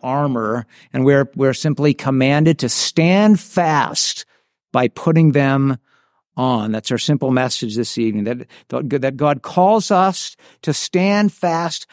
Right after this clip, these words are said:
by putting on the belt of truth and the breastplate of righteousness. As we unpack that message this evening, I have just two main points for us. I want us to see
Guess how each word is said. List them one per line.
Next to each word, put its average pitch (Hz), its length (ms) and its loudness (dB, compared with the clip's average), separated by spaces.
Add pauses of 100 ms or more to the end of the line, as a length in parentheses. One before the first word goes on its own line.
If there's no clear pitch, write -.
(160)
by 190 360 0
putting 208 360 0
on 170 160 2
the 139 80 -4
belt 151 400 0
of 196 140 -2
truth 180 720 2 (360)
and 147 200 2
the 131 40 0
breastplate 127 1080 -2 (480)
of 120 160 -4
righteousness. 113 1300 -6 (420)
As 117 140 -6
we 131 140 2
unpack 151 440 0
that 143 200 -2
message 139 420 -2
this 117 240 -4
evening, 127 320 0
I 117 40 0
have 120 120 0
just 113 240 -6
two 143 380 2 (280)
main 147 500 2
points 147 440 -2
for 117 240 -4
us. 117 300 -6
I - 20 -6
want 170 220 0
us - 100 -6
to 147 80 -8
see 165 420 0